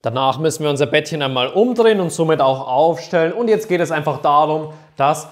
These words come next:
wir es an den Ecken einmal schon grob auseinanderziehen. Und zuerst sollten wir uns mit den kurzen Außenteilen beschäftigen. Hierfür einfach mal mit der einen Hand die eine Ecke nehmen, mit der anderen Hand, beziehungsweise mit meinem Ellbogen stütze ich mich gerne auch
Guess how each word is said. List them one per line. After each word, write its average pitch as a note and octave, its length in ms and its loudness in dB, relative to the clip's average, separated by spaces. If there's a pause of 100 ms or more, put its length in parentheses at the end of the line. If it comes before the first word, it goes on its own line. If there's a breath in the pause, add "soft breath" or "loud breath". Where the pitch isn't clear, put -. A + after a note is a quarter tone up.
(140 loud breath)
wir C#3+ 120 0
es D3 140 -2
an C#3+ 80 -4
den C#3+ 100 -2
Ecken D3+ 240 -4
einmal C#3 380 2
schon D3+ 180 -4
grob D3 320 0
auseinanderziehen. E3+ 960 0
Und A#3 240 -4
zuerst F3+ 400 -4
sollten E3+ 260 0
wir D#3+ 60 0
uns D#3 200 -2 (260 loud breath)
mit C#3+ 180 -6
den D#3 160 -2
kurzen F3 480 -2
Außenteilen C#3+ 720 -2
beschäftigen. D3+ 720 -2 (220 loud breath)
Hierfür A#3+ 420 0
einfach E3+ 180 0
mal D#3+ 140 0
mit D#3 180 -2
der D3 180 2
einen D3+ 340 2
Hand D3 320 -2 (320 loud breath)
die D3 100 -8
eine C#3 280 0
Ecke C#3+ 280 -2
nehmen, F#3+ 420 2
mit E3 120 -2
der B2+ 140 0
anderen D3 340 0
Hand, C#3 380 -4
beziehungsweise C3+ 460 -2
mit C3+ 120 -6
meinem B2+ 180 -6
Ellbogen C#3+ 360 0
stütze F3+ 280 -4
ich E3 100 -4
mich D3 200 -4
gerne D#3 400 2
auch C#3 280 2